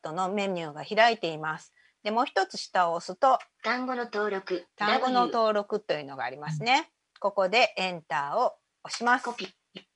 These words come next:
Speaker 2: た-、単語、Dの文字入力。
Speaker 1: はい。ここで何かを入れるわけですよね。今回、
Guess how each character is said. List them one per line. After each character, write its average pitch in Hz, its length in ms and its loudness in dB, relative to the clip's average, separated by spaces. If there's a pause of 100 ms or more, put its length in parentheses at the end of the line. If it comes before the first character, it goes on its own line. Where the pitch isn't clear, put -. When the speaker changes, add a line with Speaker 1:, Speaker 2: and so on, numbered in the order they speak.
(160)
Speaker 2:
た-、 214 160 0
単 220 240 -2
語、 208 220 -2 (160)
D 247 240 -6
の 160 220 -4 (180)
文 190 100 -2
字 269 160 -2
入 277 180 -4
力。 180 400 -8 (420)
Speaker 1:
は 185 200 2
い。 - 100 -4
こ 214 200 -4
こ 277 180 10
で 285 300 6
何 196 320 2
か 156 220 0
を 160 100 -2
入 165 100 -2
れ 170 80 2
る 170 80 0
わ 170 160 4
け 151 100 -6
で 143 140 -6
す - 120 -8
よ 160 100 -4
ね。 254 320 4 (600)
今 185 280 0
回、 143 360 0